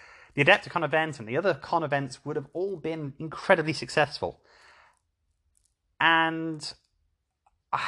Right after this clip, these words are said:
yeah, I think they would have sold <laughs> so much more Titans than they've sold this year. I mean, I'm sure they sold a lot, but I'm sure it would have been just, like, a huge success for them.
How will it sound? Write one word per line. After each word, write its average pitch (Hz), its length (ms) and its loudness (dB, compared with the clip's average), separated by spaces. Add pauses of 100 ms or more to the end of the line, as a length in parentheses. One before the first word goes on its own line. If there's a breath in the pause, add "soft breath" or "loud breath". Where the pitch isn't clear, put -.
(300 loud breath)
yeah, 156 500 2 (920)
I 135 80 -6
think 180 240 0
they 151 80 2
would 160 100 0
have 156 80 -4
sold 165 460 0
<laughs> - 80 -20
so - 320 6
much 175 240 0
more 185 180 -4
Titans 170 340 -4
than 120 80 -12
they've 113 120 -8
sold 110 220 -6
this 110 160 -8
year. 107 120 -4
I 117 60 -2
mean, 139 120 -2
I'm 92 200 -4
sure 127 160 -4
they 104 100 -4
sold 101 260 -4
a 95 40 -8
lot, 110 240 2
but 98 100 -12 (420 loud breath)
I'm 127 60 -2
sure 143 140 0
it 127 40 4
would 117 60 2
have 113 40 0
been 113 120 -4
just, 110 160 -10
like, 110 160 -4
a 110 180 -10 (260)
huge - 440 -6
success - 360 -4
for 82 220 -6
them. - 180 -18